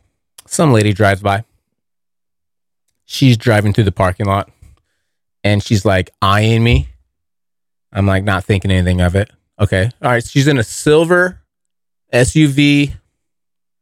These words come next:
I don't know. Maybe, like, one of those C R Vs or whatever, a silver one. And so she drives by,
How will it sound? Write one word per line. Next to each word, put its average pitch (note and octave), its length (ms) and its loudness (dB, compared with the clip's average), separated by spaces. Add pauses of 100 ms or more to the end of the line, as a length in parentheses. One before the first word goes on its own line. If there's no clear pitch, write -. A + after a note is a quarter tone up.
(540)
I C#3+ 60 2
don't B2+ 120 4
know. D#2 200 -6 (1080)
Maybe, C#3 220 2
like, B2+ 180 2
one B2+ 140 2
of A2+ 40 2
those G2 160 2
C - 360 0
R A2+ 260 2
Vs G#2+ 500 0
or C3 100 4
whatever, C3+ 420 2 (360)
a A2 60 -4
silver G2+ 340 0
one. D#3+ 220 0 (840)
And G#2 120 -4
so - 80 -2
she C3 160 -2
drives G#2+ 260 0
by, F2 420 -2